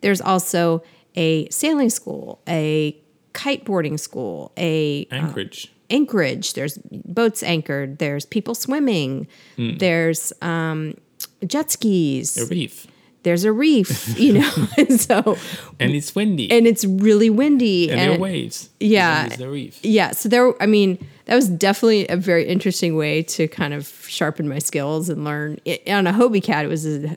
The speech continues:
Speaker 1: Hobie sixteen, I
Speaker 2: Mm-hmm.
Speaker 1: guess. Yeah. And we flipped it.
Speaker 2: Yeah.
Speaker 1: And that was also interesting. I mean,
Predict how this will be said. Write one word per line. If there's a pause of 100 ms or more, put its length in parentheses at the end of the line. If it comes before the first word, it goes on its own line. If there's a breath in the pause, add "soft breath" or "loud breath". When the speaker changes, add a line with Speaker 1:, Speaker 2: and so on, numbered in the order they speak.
(140)
Speaker 1:
Hobie
sixteen,
I
Speaker 2:
Mm-hmm.
Speaker 1:
guess.
Yeah. (600 loud breath)
And
we
flipped
it. (600)
Speaker 2:
Yeah.
Speaker 1:
And
that
was
also (120)
interesting.
I
mean,